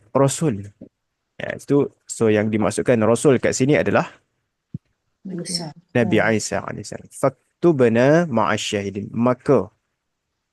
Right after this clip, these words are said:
Speaker 1: faktubna, suratkanlah, tuliskanlah,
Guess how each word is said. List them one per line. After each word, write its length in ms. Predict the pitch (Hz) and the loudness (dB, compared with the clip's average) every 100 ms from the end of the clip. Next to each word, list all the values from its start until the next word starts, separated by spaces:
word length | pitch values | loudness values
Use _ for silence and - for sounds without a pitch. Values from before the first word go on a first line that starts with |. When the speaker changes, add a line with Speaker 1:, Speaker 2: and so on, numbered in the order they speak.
| _ _ _ _ _ _ 170 - - | _ _ _ _ _ _ -20 -16 -4
Speaker 1:
faktubna, 720 | 123 - - 151 120 110 101 | -4 -2 0 0 2 0 0
suratkanlah, 880 | - - 120 - - 101 95 104 _ | -2 0 2 0 -4 -10 -12 -16 _
tuliskanlah, 800 | 139 151 151 - - 101 95 - | 2 4 4 2 -2 -2 -2 -6